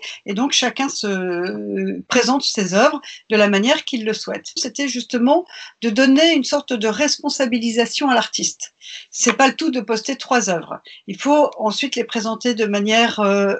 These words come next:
euh, attrayante. Il faut être en lien justement avec, euh, son réseau, et, euh, et c'est comme ça que l'ada a grandi, c'est-à-dire que on a eu de plus en plus d'artistes, et du coup, chacun venant avec son propre réseau, les réseaux se sont croisés,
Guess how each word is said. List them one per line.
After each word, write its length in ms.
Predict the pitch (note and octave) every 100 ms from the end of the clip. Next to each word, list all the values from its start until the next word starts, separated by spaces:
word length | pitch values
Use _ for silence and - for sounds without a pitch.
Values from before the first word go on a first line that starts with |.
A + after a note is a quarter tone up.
| G3
euh, 480 | F#3+ F#3 F#3 F#3 E3+ - - -
attrayante. 800 | - A3 G#3+ C#4 C#4 D#4 G4+ G3 - -
Il 140 | A3
faut 300 | - C#4+ C4+
être 300 | - A#3 -
en 80 | A3+
lien 260 | A3 A#3+ A#3+
justement 580 | G#3+ - A#3 G#3+ A3+ -
avec, 480 | G3+ G3 A3 A3 G3
euh, 100 | F#3+
son 280 | - A3+
réseau, 480 | G3+ A#3 G3+ D4+ A4 - - - -
et, 260 | B3+ C4
euh, 400 | A#3+ G#3+ G3+ G#3 G#3+ -
et 100 | A#3
c'est 160 | C#4+
comme 140 | C#4 C4
ça 200 | - F4+ - -
que 260 | D4+ D#4+ A#3+
l'ada 300 | B3 B3 A#3+ D#4
a 80 | C#4
grandi, 480 | G3+ C4 B3 C4+ A#3+
c'est-à-dire 560 | - - G3+ C4 D4+
que 200 | - A#3 A3 - -
on 120 | A3
a 60 | A#3
eu 160 | C4
de 100 | A3
plus 220 | A3 C4+
en 80 | C4
plus 180 | - G#3
d'artistes, 560 | G3 F#3 - F#4 - - - -
et 100 | A3
du 140 | A3
coup, 140 | C4+ E4+
chacun 400 | - C#4+ C#4+ B3
venant 360 | B3 A#3 B3
avec 180 | A3 G3
son 160 | - G#3
propre 320 | A3 A3 G#3
réseau, 340 | F3 G3 D4
les 120 | D#4 C4+
réseaux 340 | B3 G3+ D#4+
se 140 | D#4
sont 160 | A3+ G#3
croisés, 440 | - F3+ G3 E4